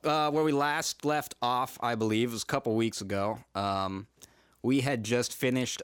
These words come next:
up with a really, really, really kinda depressing chapter, and, uh, Jacob's sons, in re-, in retaliation for, uh, their,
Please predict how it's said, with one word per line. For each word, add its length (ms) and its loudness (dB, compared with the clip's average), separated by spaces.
up 260 -2
with 580 -2
a 260 -2
really, 240 2
really, 200 2
really 240 2
kinda 240 -4
depressing 460 -4
chapter, 680 -4
and, 360 -6
uh, 220 -4
Jacob's 440 -2
sons, 520 -2
in 140 -6
re-, 420 -4
in 140 -6
retaliation 720 0
for, 460 -4
uh, 440 -4
their, 460 0